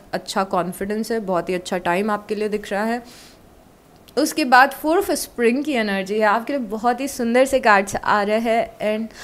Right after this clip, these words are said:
I am so happy for you। See, यहाँ पे रिन्यूअल आया है, यहाँ पे Three of Pentacle आया है। ये अच्छा टाइम बताता है,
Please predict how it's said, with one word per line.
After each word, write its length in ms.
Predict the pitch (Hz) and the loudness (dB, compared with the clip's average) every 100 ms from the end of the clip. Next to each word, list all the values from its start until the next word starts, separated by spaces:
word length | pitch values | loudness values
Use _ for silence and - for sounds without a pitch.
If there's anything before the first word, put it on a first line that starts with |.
| - - - | -18 -12 -6
I 180 | 240 254 | -6 -6
am 140 | - | -2
so 180 | 277 262 | 0 2
happy 360 | 208 202 202 202 | 0 -2 -4 -4
for 220 | 196 190 | -2 -2
you। 280 | 190 - 240 | -6 -8 -8
See, 320 | - 370 330 - - - - - - - - - - - - | 0 0 0 -8 -20 -20 -20 -20 -20 -20 -20 -20 -20 -20 -10
यहाँ 320 | 190 220 233 240 | -2 2 4 6
पे 120 | 285 | 6
रिन्यूअल 500 | 226 202 196 220 269 | 6 4 2 4 6
आया 200 | 254 247 | 6 6
है, 220 | 254 277 | 2 -2
यहाँ 200 | 220 202 | 0 0
पे 100 | 220 | 0
Three 220 | - 202 | -2 0
of 80 | 202 | -2
Pentacle 500 | 202 175 160 175 165 | -2 -6 -6 -6 -4
आया 120 | 160 | -4
है। 80 | - - - | -8 -14 -14
ये 200 | 185 214 | -4 2
अच्छा 300 | 277 269 277 | 2 2 -2
टाइम 280 | 277 247 254 | 0 0 0
बताता 460 | 226 196 185 180 208 | 0 2 2 4 0
है, 220 | 196 165 | 0 -4